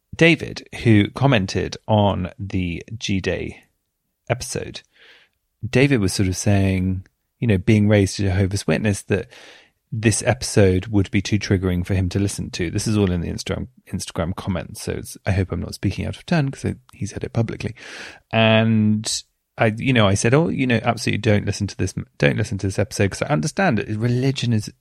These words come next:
it's really, it can be tough for people. So, uh,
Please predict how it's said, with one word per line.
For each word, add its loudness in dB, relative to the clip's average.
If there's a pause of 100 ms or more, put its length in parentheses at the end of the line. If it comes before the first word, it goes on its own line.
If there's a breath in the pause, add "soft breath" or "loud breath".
it's -8
really, 0 (560 soft breath)
it -4
can 2
be 4
tough 0
for -4
people. -8
So, 0 (100)
uh, 0